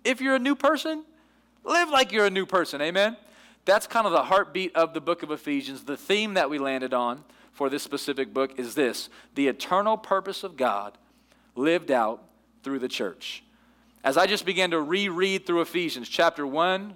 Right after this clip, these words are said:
through six, I said, "Man, the major theme that's happening here in Ephesians is this. God is displaying his eternal purpose from the beginning of creation to the end. He had a purpose. And now he's showing off the purpose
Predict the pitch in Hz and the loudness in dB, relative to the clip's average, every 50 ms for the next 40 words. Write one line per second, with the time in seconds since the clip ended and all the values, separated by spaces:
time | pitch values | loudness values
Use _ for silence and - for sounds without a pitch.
0 | - _ - 156 143 - - 190 196 226 233 - - - - - _ _ _ - | -18 _ -10 -8 -8 -4 0 2 2 2 0 -4 -10 -14 -14 -18 _ _ _ -20
1 | _ _ _ - - 190 - 202 180 190 185 175 156 139 151 160 170 175 185 202 | _ _ _ -4 -2 -2 -2 -2 -2 -2 -2 -2 -2 -4 -6 -6 -4 -2 0 0
2 | 233 254 226 233 262 254 226 - - 240 214 185 143 127 113 113 127 135 - _ | 0 0 -2 -4 -6 -6 -6 -6 -4 -4 -2 -2 -4 -4 -8 -10 -12 -16 -20 _
3 | _ _ _ _ - 131 - - - - 180 185 190 196 190 175 175 165 156 170 | _ _ _ _ -4 -4 -4 -4 -2 0 0 0 0 -2 -4 -6 -6 -8 -6 -4
4 | 165 165 156 139 - - 156 170 151 110 117 117 113 123 123 110 143 160 139 104 | -4 -4 -4 -6 -6 -4 -4 -4 -4 -6 -10 -12 -12 -12 -10 -6 -2 -2 -2 -2
5 | 87 - - - - _ _ _ _ _ _ _ _ _ _ _ _ _ _ _ | -4 -6 -12 -14 -16 _ _ _ _ _ _ _ _ _ _ _ _ _ _ _
6 | _ - 160 160 180 196 190 160 - 127 131 - - - - 165 170 180 180 180 | _ 0 2 4 4 4 2 -2 -4 -8 -10 -10 -8 -4 -2 0 0 0 0 -2
7 | 160 165 135 135 123 127 - 175 175 175 175 175 - 165 139 - 113 104 - - | -4 -4 -4 -4 -4 -2 0 0 0 0 0 0 0 0 0 0 -2 -8 -6 -6
8 | 139 135 123 117 110 117 107 113 120 156 175 185 185 196 185 - - 185 165 156 | -8 -8 -8 -8 -8 -8 -8 -6 -4 -4 -4 -2 -4 -4 -6 -6 -4 -2 0 2
9 | 156 156 156 - 156 143 - 151 135 147 - 143 139 120 107 98 90 - - _ | 2 0 -2 -4 -8 -8 -6 -4 -2 -2 -2 -2 -2 -4 -4 -6 -12 -20 -20 _
10 | _ _ _ - _ _ _ _ - - 156 151 156 139 - - - 143 123 - | _ _ _ -20 _ _ _ _ -8 -4 0 0 2 2 2 0 0 -2 -2 -4
11 | 104 90 - - - - - _ _ _ _ _ _ _ _ _ _ _ _ - | -8 -12 -12 -12 -12 -12 -14 _ _ _ _ _ _ _ _ _ _ _ _ -2
12 | 139 135 143 147 151 160 156 135 147 147 - - - - _ - - - - - | -2 0 2 2 4 4 2 2 -2 -8 -8 -8 -8 -10 _ -10 -8 -6 -4 0
13 | - 196 196 208 202 185 170 160 160 160 156 - - 143 - - 175 180 180 208 | 2 4 4 4 4 4 6 6 6 6 4 0 -6 -6 -2 0 0 0 0 -2
14 | 214 190 - - - | -4 -4 -6 -8 -10